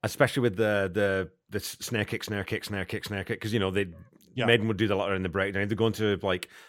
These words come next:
Speaker 1: double time. That's the way they're gonna do that quite often. And melodically, Brian, I'm sure the boys in Maiden certainly would have been listening to Brian, you know, 'cause you, Brian does that usually on one guitar where they've got three lead guitarists, so they can really lay those,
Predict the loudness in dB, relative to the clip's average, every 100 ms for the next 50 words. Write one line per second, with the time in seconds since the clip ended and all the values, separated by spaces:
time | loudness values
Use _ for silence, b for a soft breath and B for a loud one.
0 | B 0 2 2 2 0 0 -2 0 0
1 | 0 0 0 0 -2 -4 0 2 2 0
2 | -4 -4 -6 B B B -2 4 6 6
3 | 4 2 0 -2 -2 0 2 0 -2 -6
4 | -16 -20 -10 -8 -6 -4 -4 -4 -6 -2
5 | 0 0 2 2 2 0 -2 -4 -8 -4
6 | 0 0 0 -2 -2 -2 -4 -8 -8 -6
7 | -4 -4 -8 -8 -8 -6 -6 -8 B B
8 | -2 0 2 2 0 0 -2 0 0 2
9 | 0 0 0 2 0 0 -2 0 -2 0
10 | -2 -2 0 0 -2 -4 -4 -4 -4 -4
11 | -4 -2 0 0 2 2 0 -2 -2 -8